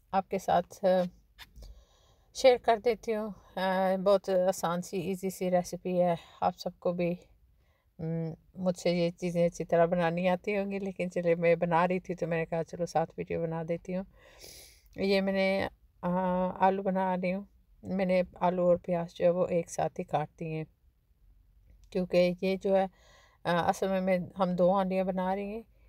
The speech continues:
क्योंकि एक बड़ों के लिए है, एक बच्चों के लिए। बच्चों ने, अम,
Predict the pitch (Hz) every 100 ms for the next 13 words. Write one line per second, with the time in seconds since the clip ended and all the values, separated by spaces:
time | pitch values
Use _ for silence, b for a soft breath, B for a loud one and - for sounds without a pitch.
0 | _ - 185 175 175 175 - 185 196 180
1 | 196 196 202 190 180 180 185 185 180 -
2 | 185 180 180 185 175 190 196 185 190 196
3 | b b b b b 185 185 180 180 180
4 | 175 170 - - - 196 190